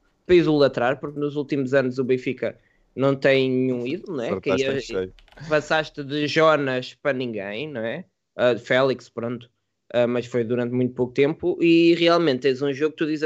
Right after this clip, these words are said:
Speaker 1: assim, eh, este jogador é, ah, muito bom para o Benfica, ahm, e eu gosto muito deste jogador e agora acho que o, que o Enzo perdeu este estatuto e dificilmente o vai, ahm,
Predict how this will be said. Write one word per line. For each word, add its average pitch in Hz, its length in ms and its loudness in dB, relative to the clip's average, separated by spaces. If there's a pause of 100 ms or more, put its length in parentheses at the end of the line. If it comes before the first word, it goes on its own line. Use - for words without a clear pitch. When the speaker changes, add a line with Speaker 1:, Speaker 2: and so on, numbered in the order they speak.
Speaker 1:
assim, 127 360 -6
eh, 127 400 2
este 139 320 -2
jogador 131 520 4
é, 147 540 2
ah, 143 540 4 (100)
muito 139 340 4
bom 143 160 4
para 139 120 2
o 135 40 4
Benfica, 160 560 0 (680)
ahm, 156 840 2 (220)
e 131 240 0
eu 127 80 2
gosto 139 320 4
muito 143 200 0
deste 147 260 -2
jogador 160 380 2
e 110 100 -2
agora 107 300 -2
acho - 160 -8
que - 100 -8
o, 120 240 0 (320)
que - 80 -6
o 123 100 6
Enzo 120 300 2
perdeu 120 400 0
este 123 160 -2
estatuto 165 640 -2
e 160 120 -2
dificilmente 135 800 0
o 147 140 0
vai, 147 280 2 (540)
ahm, 123 840 0